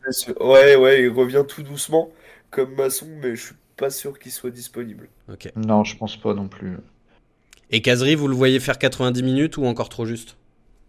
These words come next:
Speaker 3: Soixante-quinze peut-être. Il a fait soixante minutes, euh, samedi, donc je pense qu'il, il jouera un peu plus, mais peut-être... Euh, moi je dirais soixante-quinze minutes.
Speaker 2: Ok.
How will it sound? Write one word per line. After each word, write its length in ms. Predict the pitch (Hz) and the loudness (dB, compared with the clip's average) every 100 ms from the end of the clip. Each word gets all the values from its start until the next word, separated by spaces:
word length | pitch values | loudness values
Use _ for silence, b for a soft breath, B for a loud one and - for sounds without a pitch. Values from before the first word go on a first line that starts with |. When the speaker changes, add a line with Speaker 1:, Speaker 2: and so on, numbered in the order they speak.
| _ | _
Speaker 3:
Soixante-quinze 760 | - 117 143 143 - 156 143 127 | -8 -4 -2 -2 0 0 0 -2
peut-être. 560 | 135 135 147 131 - - 127 | -4 0 0 0 -4 -18 -6
Il 120 | 127 | 0
a 80 | 120 | 0
fait 160 | 135 | 2
soixante 540 | 127 - 143 143 135 139 | -4 2 0 2 -6 -4
minutes, 720 | 139 147 147 - - - _ b b b _ _ _ 113 | -4 0 -2 -4 -14 -16 _ b b b _ _ _ 0
euh, 560 | 110 110 110 104 104 | 2 4 6 4 2
samedi, 760 | 104 - 127 120 117 117 151 143 | -2 -6 -4 -4 -4 -4 -4 -2
donc 200 | 110 107 | -4 -6
je 80 | |
pense 260 | - 123 120 | -6 -6 -6
qu'il, 560 | - 104 98 101 104 107 | -12 -10 -8 -8 -8 -10
il 60 | |
jouera 260 | 107 107 107 | -8 0 0
un 60 | 107 | 0
peu 180 | 127 | -2
plus, 300 | 113 127 127 | -4 -6 -4
mais 80 | 110 | -6
peut-être... 420 | 104 107 - - | -6 -8 -8 -10
Euh, 160 | 101 95 - - | -8 -8 -10 -14
moi 220 | 113 127 | 0 4
je 80 | 147 | 4
dirais 180 | 139 147 | 6 4
soixante-quinze 640 | 147 147 143 131 135 120 | 6 2 2 -2 -2 0
minutes. 420 | 127 107 95 - _ _ _ _ _ _ - | -2 -4 -4 -10 _ _ _ _ _ _ -16
Speaker 2:
Ok. 260 | 123 107 - | -12 -12 -14